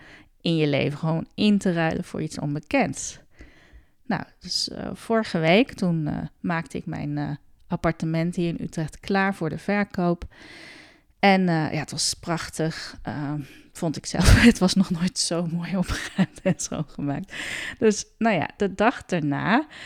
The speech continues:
was ik ineens heel verdrietig, de hele dag emotioneel. De tranen vloeiden in overvloed. Want het besef kwam dat het, eh, niet meer voor mij was dat het zo mooi, eh, opgeruimd en schoon was.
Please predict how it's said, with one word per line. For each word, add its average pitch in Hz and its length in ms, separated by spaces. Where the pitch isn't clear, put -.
was 247 360
ik - 140
ineens 254 300
heel 262 400
verdrietig, 202 520
de 214 80
hele 233 280
dag 208 160
emotioneel. 180 760
De 185 140
tranen 220 480
vloeiden 254 600
in 175 160
overvloed. 160 680
Want 190 280
het 185 140
besef 185 380
kwam 151 420
dat 151 320
het, - 300
eh, 147 160
niet 208 280
meer 180 140
voor 156 200
mij 269 260
was 156 280
dat 160 140
het 165 160
zo 147 180
mooi, 143 420
eh, 135 160
opgeruimd 139 680
en 147 100
schoon 151 380
was. - 400